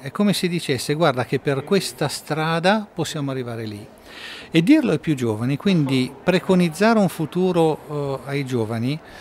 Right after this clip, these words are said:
e anche dire: "Guarda che questo futuro non è già scritto, non è disegnato, questo futuro lo costruite voi.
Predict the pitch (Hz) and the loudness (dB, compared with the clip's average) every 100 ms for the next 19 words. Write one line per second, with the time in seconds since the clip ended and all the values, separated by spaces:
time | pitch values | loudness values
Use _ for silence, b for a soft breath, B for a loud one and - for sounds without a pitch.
0 | B B B - - 220 220 - 196 156 | B B B -20 2 4 4 2 0 2
1 | 135 170 - 170 147 - 202 185 190 170 | 2 4 4 4 0 0 0 0 -2 0
2 | 139 131 143 180 175 127 127 - 120 107 | 2 2 2 2 0 -2 -4 -4 -10 -10
3 | - - 117 - - 139 165 143 120 123 | -12 -14 -12 -16 -8 -4 -2 -4 -4 -4
4 | 113 104 120 139 156 175 160 190 233 147 | -4 -6 -10 -8 -6 -2 0 0 0 -2
5 | 123 127 113 135 175 120 | -6 -6 -4 -2 0 -2